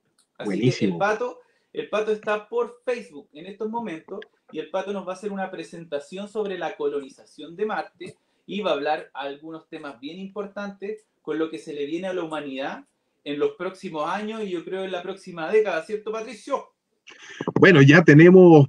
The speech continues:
Speaker 2: previa la prim-, eh, estamos a solo pocos días de la, eh, mi-, misión espe-, eh, espacial, eh, Rover Perseverance,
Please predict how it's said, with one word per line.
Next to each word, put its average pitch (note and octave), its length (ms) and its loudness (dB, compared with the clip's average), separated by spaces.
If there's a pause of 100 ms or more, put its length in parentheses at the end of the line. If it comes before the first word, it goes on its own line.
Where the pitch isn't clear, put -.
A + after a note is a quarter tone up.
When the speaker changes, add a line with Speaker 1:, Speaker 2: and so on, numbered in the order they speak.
Speaker 2:
previa D3+ 720 8
la A#2 140 2
prim-, A2+ 240 -2
eh, G2+ 560 0 (100)
estamos F3 420 6
a C#3+ 60 0
solo G3+ 460 6
pocos F4 500 4 (180)
días - 420 0 (640)
de D3 120 10
la, A#2+ 760 4 (680)
eh, A2+ 480 4
mi-, A#2 260 2
misión B2+ 380 4
espe-, D#3 280 0
eh, C3+ 180 6
espacial, D#3+ 640 2
eh, D3 200 8
Rover E3+ 280 6
Perseverance, C3 880 2